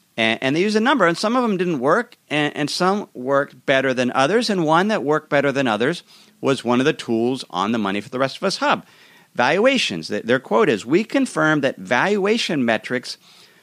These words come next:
such as price earnings ratios, or P Es, have an inverse or mean reverting relationship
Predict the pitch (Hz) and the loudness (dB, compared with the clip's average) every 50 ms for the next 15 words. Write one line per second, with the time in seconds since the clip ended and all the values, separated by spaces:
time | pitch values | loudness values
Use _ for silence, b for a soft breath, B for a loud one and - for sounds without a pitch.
0 | b b - - 151 139 - - 131 117 - _ - 147 160 190 196 - - - | b b -4 -2 -2 0 0 0 -2 -2 -4 _ -2 0 0 0 0 -2 -4 -2
1 | - 180 202 226 247 226 - - 127 123 117 113 107 - - 117 113 120 120 - | 0 2 2 2 2 0 -2 0 2 2 2 2 0 -2 -2 0 0 0 0 -2
2 | - - 117 107 - - 147 156 - - 233 262 262 233 202 185 175 - b b | -2 -2 -2 -2 -2 -4 -4 -4 -4 -4 -4 -2 -2 -2 -2 -2 -4 -6 b b
3 | b b b b b b b - 143 131 135 139 - - _ _ _ _ _ _ | b b b b b b b -4 0 0 0 0 -2 -6 _ _ _ _ _ _
4 | _ _ 190 233 277 311 311 247 170 156 147 143 143 147 143 - - _ _ 127 | _ _ 2 2 4 2 2 2 2 4 4 4 4 2 0 -4 -8 _ _ -4
5 | 131 131 131 127 131 151 180 208 226 240 254 262 240 220 220 208 156 156 151 147 | -2 0 0 2 2 2 4 4 4 4 2 2 0 -2 -4 -2 2 2 4 4
6 | 151 156 156 151 135 120 117 113 110 - 123 110 - - 120 113 - | 4 2 0 0 2 2 2 0 0 -2 -4 -4 -2 -2 -2 -2 -4